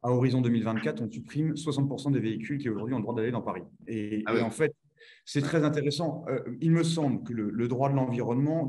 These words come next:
Speaker 1: doit, ne, ne peut être analysé qu'à l'aune du principe de développement durable. Et le principe de développement durable, c'est en, si je résume de façon un peu grossière, c'est servez-vous autant aujourd'hui de la nature que vous voulez, à
Speaker 2: Hmm.
Speaker 1: condition que vos enfants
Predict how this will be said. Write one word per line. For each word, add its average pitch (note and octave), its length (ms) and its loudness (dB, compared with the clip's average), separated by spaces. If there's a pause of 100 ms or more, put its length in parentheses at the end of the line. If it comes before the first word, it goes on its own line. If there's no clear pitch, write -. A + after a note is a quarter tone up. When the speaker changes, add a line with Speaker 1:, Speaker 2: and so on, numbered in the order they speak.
Speaker 1:
doit, C3+ 280 -2
ne, A#2+ 160 -4
ne C#3 180 2
peut D3 220 -2
être D#3 260 -2
analysé B2+ 540 -2
qu'à C3 200 -2
l'aune C#3 220 2
du A#2+ 100 -4
principe B2+ 320 -8
de A#2+ 100 -2
développement A2+ 400 -2
durable. G2 340 -4 (300)
Et A2+ 60 -6
le A#2+ 120 0
principe C#3 240 -4
de A2 80 -2
développement G#2 340 -4
durable, A#2 260 -2
c'est A2+ 160 -6
en, A2 140 -4 (180)
si - 360 -14
je G2+ 160 -6
résume A#2 480 -2
de F#2+ 80 -6
façon F#2+ 180 -10
un G2 40 -6
peu G#2+ 120 -6
grossière, G#2 340 -2
c'est C3+ 140 -4 (240)
servez-vous C#3+ 680 0
autant D#3+ 640 0
aujourd'hui C3 440 -2
de A#2+ 40 -10
la A2+ 80 0
nature A2+ 580 -4
que - 80 -8
vous G#2+ 160 -8 (120)
voulez, B2+ 500 -2
à A#2 100 2
Speaker 2:
Hmm. C3 160 8
Speaker 1:
condition A#2+ 320 0 (120)
que A#2+ 80 -2
vos A2+ 200 -2
enfants D3 460 -2